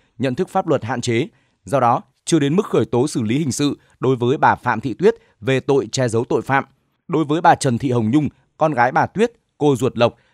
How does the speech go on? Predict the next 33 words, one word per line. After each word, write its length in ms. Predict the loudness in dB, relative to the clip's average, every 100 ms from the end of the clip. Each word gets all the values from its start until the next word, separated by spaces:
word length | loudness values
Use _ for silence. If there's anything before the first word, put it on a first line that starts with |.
| _
sau 180 | -4 -2
khi 140 | -2 0
được 180 | -2 0
Lộc 220 | -2 0
điện 240 | -2 0
báo, 260 | 2 2 -2 _ _
bà 140 | 2 2
Nhung 200 | 2 0
trực 180 | -4 -4
tiếp 160 | -2
đến 140 | 0 0
hiện 160 | -2
trường. 260 | 0 0 0 -6 _ _
Lẽ 220 | -4 -4 2
ra 220 | 4 4
bà 160 | 4
phải 180 | 2 0
nhận 180 | -2 0
biết 140 | 0
được 180 | 2 0
sự 140 | -2 -4
việc 240 | -2 -4 -4
anh 160 | -4
trai 200 | 0 -2
tử 160 | -2 -4
vong 240 | 0 0 0 _ _
là 160 | -2 0
có 180 | 0
dấu 120 | 0 0
hiệu 180 | -2
không 240 | -2 -2 -2
bình 160 | -2
thường, 220 | 0 0